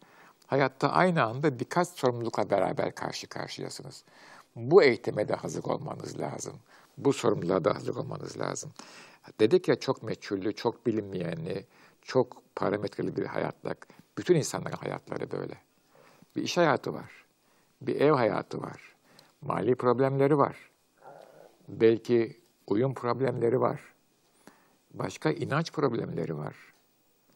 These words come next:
Felsefi problem. Her insanda bunlar var. Ve bütün bunlar size dostlarla problemler olabilir. Hepsi aynı anda yükleniyor. "Dur bakalım şu dostlar problemi bitsin de ben şu önce bir inancı çözeyim." Bu beklemez.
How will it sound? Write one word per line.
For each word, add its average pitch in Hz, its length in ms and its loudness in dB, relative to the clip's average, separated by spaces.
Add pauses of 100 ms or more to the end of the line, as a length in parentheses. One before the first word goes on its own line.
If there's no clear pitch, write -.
(200)
Felsefi - 460 -4
problem. 117 440 -2
Her 160 160 6
insanda - 500 2
bunlar - 340 -8
var. 196 240 -2 (540)
Ve - 60 -4
bütün 165 300 2
bunlar 147 320 2
size 156 440 2 (380)
dostlarla 185 460 4
problemler 110 520 0
olabilir. - 680 -6 (920)
Hepsi 185 460 2
aynı 127 380 0
anda 104 240 0
yükleniyor. 107 540 0 (120)
"Dur 127 160 4
bakalım 104 380 2
şu 113 180 -6
dostlar 104 340 0
problemi 98 400 -4
bitsin 135 340 -4
de 95 180 0 (520)
ben 117 200 0
şu - 140 -8
önce 110 300 0
bir 120 100 -4
inancı 113 360 -4
çözeyim." 104 440 0 (200)
Bu 101 100 -8
beklemez. 117 640 -4